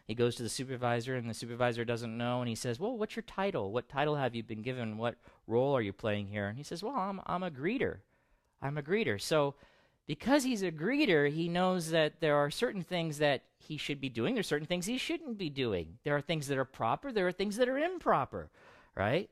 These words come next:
So he would tell him, "All right, because you're a greeter, these are the things we want you to do. This is proper behavior, uh, for a greeter."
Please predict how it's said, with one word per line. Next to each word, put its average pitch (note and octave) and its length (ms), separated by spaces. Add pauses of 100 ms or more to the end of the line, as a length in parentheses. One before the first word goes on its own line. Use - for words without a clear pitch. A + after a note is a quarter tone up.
(1600)
So A3+ 240
he B3+ 160
would C#4 180
tell D#4+ 240
him, E3 160
"All F3 120
right, A3+ 340
because A3+ 460
you're G#3+ 200
a D3+ 60
greeter, F#3 800 (600)
these F#3+ 440
are F3+ 80
the D3+ 120
things E3 400
we C#3+ 140
want D3 320
you C3+ 100
to A#2 60
do. B2+ 160
This F#3+ 180
is G#3 120
proper G3+ 420
behavior, A#2+ 800 (580)
uh, G2+ 200
for A#2 280
a G2 60
greeter." G2 460